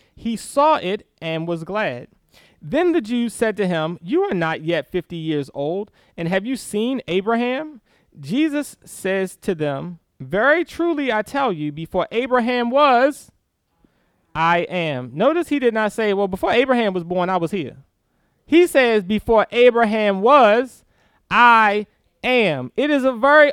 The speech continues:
odd thing. You don't say that in English. You say <laughs> that, you don't say "I am" in, in this context in English. But notice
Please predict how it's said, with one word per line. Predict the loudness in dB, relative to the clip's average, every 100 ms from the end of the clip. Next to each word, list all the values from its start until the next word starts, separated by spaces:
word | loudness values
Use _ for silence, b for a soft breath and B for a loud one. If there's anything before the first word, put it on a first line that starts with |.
| 2
odd | 4 6 6 4 -2
thing. | 0 2 2 2
You | 0
don't | 0 -2
say | -2 0 2
that | 2 2
in | -2 -2
English. | -2 0 -2 -4 -10
You | -6 -4 -4
say | -2 0 2 0 0 -2 0
<laughs> |
that, | 0 0
you | 0 -2
don't | 0
say | 0 -2
"I | -2 -2
am" | -2 -2 -4 -6 -8
in, | -8
in | -6 -8
this | -8
context | -6 -6 -4 -8
in | -6
English. | -6 -6 -10 b b b
But | 4 4
notice | 0 -2 2 2 4 4 4 -10